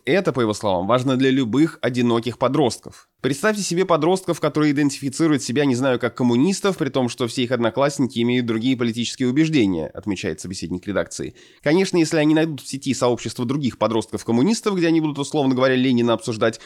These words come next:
это положительно скажется на их благополучии, отмечает психиатр.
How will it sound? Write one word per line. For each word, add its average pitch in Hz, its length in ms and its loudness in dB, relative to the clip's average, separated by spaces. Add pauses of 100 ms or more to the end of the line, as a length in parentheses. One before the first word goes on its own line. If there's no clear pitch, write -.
(140)
это 190 160 -2
положительно 156 480 0
скажется 123 380 -2
на 117 60 2
их 120 120 0
благополучии, 101 720 -2 (120)
отмечает 113 500 0
психиатр. 95 460 -6